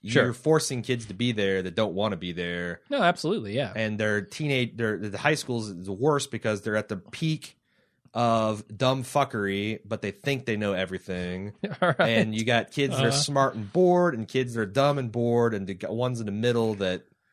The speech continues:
Speaker 2: are also bored. It's just, it's
Speaker 1: I think,
Speaker 2: just a
Speaker 1: I think
Speaker 2: shit
Speaker 1: the
Speaker 2: show.
Speaker 1: same would apply if he were, like, an undergraduate teacher. I think if he's a graduate student teacher or, like, a,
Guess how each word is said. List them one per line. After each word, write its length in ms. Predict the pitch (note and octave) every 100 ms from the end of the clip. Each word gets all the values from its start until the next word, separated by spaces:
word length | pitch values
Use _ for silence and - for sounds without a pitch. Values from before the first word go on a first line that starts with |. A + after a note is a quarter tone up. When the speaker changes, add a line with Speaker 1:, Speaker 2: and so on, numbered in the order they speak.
| _ _
Speaker 2:
are 100 | G#2+
also 280 | B2 B2 B2
bored. 240 | G2+ A2 A2+
It's 100 | D3+
just, 200 | D3 D#3+
it's 60 |
Speaker 1:
I 40 | A#3+
think, 120 | D4+
Speaker 2:
just 80 | -
a 40 |
Speaker 1:
I 60 | A#3+
think 120 | C#4
Speaker 2:
shit 40 | A3
Speaker 1:
the 60 |
Speaker 2:
show. 120 | D#3+ F#3+
Speaker 1:
same 280 | F3+ E3 D3
would 120 | C3+
apply 380 | B2 D3+ C#3 B2
if 140 | A#2
he 100 | D3
were, 180 | B2 A#2+
like, 200 | A2 G#2
an 60 | G#2
undergraduate 720 | E3 G3+ A#2 A2 G2+ G2+ G2
teacher. 320 | - G2 G2+
I 100 | G#2+
think 140 | D#3+ C#3+
if 80 | B2+
he's 160 | F3
a 40 | A2+
graduate 680 | G2 A2 A#2+ F3 F#3 G3+
student 320 | G3 G3+ G3+ F#3+
teacher 420 | G3+ G3 G#3+ G3
or, 260 | A#2+ A2+
like, 260 | A2 G#2 G#2
a, 500 | G2+ G2 F#2+ F#2+